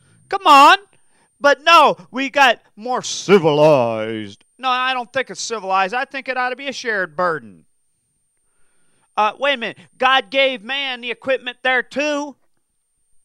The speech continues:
"Oh, well, I don't think it's dignified." Oh, shut up. Oh, you don't find it so, not so dignified to walk in there to the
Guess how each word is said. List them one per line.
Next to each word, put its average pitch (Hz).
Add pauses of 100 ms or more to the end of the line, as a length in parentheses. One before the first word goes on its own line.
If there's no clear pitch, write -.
(1200)
"Oh, 185
well, 131
I 147
don't 127
think -
it's - (100)
dignified." 120
Oh, 226
shut 208
up. 175 (3250)
Oh, 170
you 185
don't 254
find 254
it 185
so, 233
not 233
so 226
dignified 220
to 208
walk 233
in 220
there 220
to 226
the 175